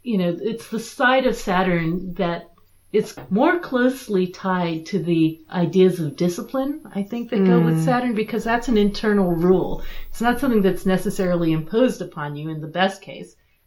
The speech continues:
Speaker 1: but something that you make up for yourself.
Speaker 2: And Saturn's really interesting, too. Like, you notice in the Orphic hymn to Saturn how it refers to him as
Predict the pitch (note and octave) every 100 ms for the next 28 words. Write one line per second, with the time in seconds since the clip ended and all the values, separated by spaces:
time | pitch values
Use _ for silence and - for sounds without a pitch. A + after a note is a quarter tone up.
0 | - F3+ - G3+ G#3+ F#3 E3+ E3 F3+ D#3+
1 | D#3+ D#3+ - - D#3 D3+ - C#3+ C#3 -
2 | _ _ _ - - - C4+ A#3 D#4 C4
3 | A3 G#3 E3+ F#3 F#3+ F3+ - G3 F#3 B3
4 | G#3+ F3 E3 - C3+ - - F#3 _ _
5 | _ - A#3 G#3+ G#3+ G#3 G3+ G3+ F#3 -
6 | F#3 G3 F#3+ - G3+ G3+ F#3+ F3+ E3+ E3
7 | D#3+ D#3+ E3 D#3+ D#3+ - - _ _ _
8 | F3 F3 F3 F3+ F3 F3 E3+ F3 F3 D#3
9 | E3 D#3+